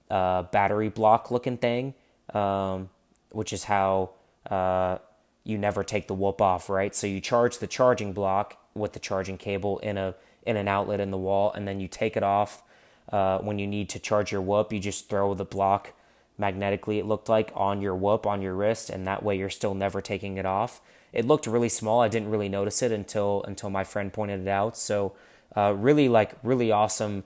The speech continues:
um, really awesome setup. So, again, it comes with, the membership comes with the, the band and the charging block and the charging cable for the block, um, or the charging battery, whatever you wanna call it, the battery-looking block thing.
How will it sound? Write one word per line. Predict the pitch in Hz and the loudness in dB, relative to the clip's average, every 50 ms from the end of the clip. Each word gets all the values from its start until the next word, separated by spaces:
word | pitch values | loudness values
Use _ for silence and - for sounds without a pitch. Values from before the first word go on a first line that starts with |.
| _ _ _ _ _ - - | _ _ _ _ _ -10 -4
um, | 101 98 95 95 95 95 95 92 92 92 90 _ _ _ _ _ _ _ _ _ - | -2 -2 0 0 0 -2 -2 -4 -6 -8 -10 _ _ _ _ _ _ _ _ _ -6
really | - 127 131 113 104 | 0 2 2 4 4
awesome | 104 101 104 - - 104 98 92 87 - _ _ _ _ _ _ _ _ - | 4 4 4 2 0 -2 -4 -6 -8 -12 _ _ _ _ _ _ _ _ 0
setup. | - - - 117 98 90 90 - - - - _ _ _ _ - | 2 4 4 4 2 2 -2 -6 -10 -18 -20 _ _ _ _ -6
So, | - - - 123 110 101 98 98 92 - - _ _ _ _ _ _ _ _ _ _ _ _ - | -2 0 2 2 4 4 2 0 -2 -4 -14 _ _ _ _ _ _ _ _ _ _ _ _ 0
again, | - 117 107 123 110 101 | 0 2 4 4 4 2
it | 98 - - | 2 -4 -6
comes | - 123 123 127 120 - - | -2 0 0 2 2 2 6
with, | 127 123 113 - - - | 6 6 4 4 -6 -12
the | - 101 - 113 | -12 -4 -4 -2
membership | 107 113 117 120 127 - - 127 - - | 0 0 0 0 0 2 2 2 2 0
comes | - - 107 113 117 - - | -4 -2 -2 0 0 0 0
with | 131 123 - | 0 -2 0
the, | - 127 113 - - - | 0 -2 -2 -2 -4 -4
the | 131 113 | -4 0
band | - 127 113 107 104 104 101 104 107 98 - - - | 4 4 4 4 2 0 0 -2 -4 -6 -8 -8 -2
and | 113 110 113 117 110 | 0 0 0 0 0
the | 107 | -2
charging | - - - 104 98 101 104 104 98 | -2 0 0 0 0 0 -2 -4 -4
block | 92 104 101 101 98 - - | 0 4 4 4 4 2 -2
and | - 104 104 104 | -6 -4 -2 -2
the | 104 95 - - - | -2 -4 -6 -10 -10
charging | - - 110 104 98 101 101 92 | -4 0 0 0 0 0 -4 -6
cable | - - 104 101 98 101 | -2 0 0 0 0 0
for | 95 - - 110 104 | -2 -2 -2 0 0
the | 101 | 0
block, | 95 - 101 95 92 92 92 - - - _ _ _ _ _ _ _ _ - | -2 -2 0 0 0 0 -2 -4 -10 -20 _ _ _ _ _ _ _ _ -4
um, | - 95 92 90 90 90 90 92 90 _ _ _ _ _ _ _ - | -2 -2 0 0 -2 -2 -4 -6 -8 _ _ _ _ _ _ _ -6
or | - 110 98 | -4 -4 -2
the | 92 | -2
charging | 98 - - 110 104 90 95 95 | -4 2 4 4 4 4 0 -4
battery, | 87 104 101 98 92 92 95 92 | 0 2 2 4 4 2 0 -2
whatever | 90 95 98 95 90 95 | -2 0 0 -2 -2 -2
you | 90 | -4
wanna | 90 92 90 | -6 -6 -8
call | - - - 95 92 92 | -10 -10 -10 -8 -6 -6
it, | 87 - | -6 -8
the | 92 | -6
battery-looking | - 101 98 95 - 78 - 98 95 95 - - 95 90 | -4 -2 -2 -2 -4 -6 -10 -8 -8 -8 -8 -8 -12 -10
block | 87 98 95 101 101 - - | -8 -8 -6 -6 -8 -10 -10
thing. | - - 98 95 90 92 | -10 -8 -8 -6 -8 -10